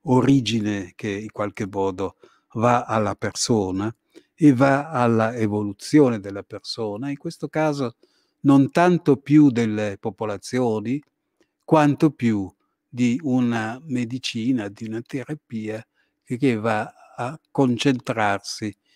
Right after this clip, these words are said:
sull'individuo e sulla riparazione eventuale dei geni, o più che dei geni, dell'espressione dei geni di questo individuo. Io mi auguro che son tanto aperto ad ogni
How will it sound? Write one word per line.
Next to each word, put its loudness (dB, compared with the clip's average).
sull'individuo 4
e -8
sulla 0
riparazione -4
eventuale -4
dei 0
geni, 2
o 0
più 2
che 0
dei 0
geni, 0
dell'espressione -2
dei -2
geni -6
di -8
questo -12
individuo. -18
Io 2
mi -2
auguro 0
che -8
son -2
tanto -4
aperto -4
ad -4
ogni -4